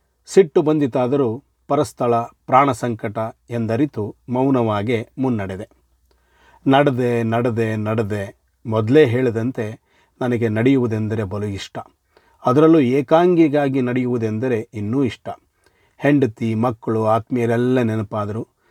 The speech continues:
ಸಂಜೆ ಆರು ಗಂಟೆ. ಜೀವ ಚುರ್ರಂತು. ಅದು ನಾನು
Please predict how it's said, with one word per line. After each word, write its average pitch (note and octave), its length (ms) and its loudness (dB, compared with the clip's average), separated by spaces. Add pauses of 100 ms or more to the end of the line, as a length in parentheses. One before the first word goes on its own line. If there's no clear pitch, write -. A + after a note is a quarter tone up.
(160)
ಸಂಜೆ C#3+ 380 2
ಆರು C3 360 2
ಗಂಟೆ. A2+ 500 -6 (1300)
ಜೀವ B2 360 2
ಚುರ್ರಂತು. A#2 840 -2 (500)
ಅದು B2+ 380 0 (380)
ನಾನು B2 420 0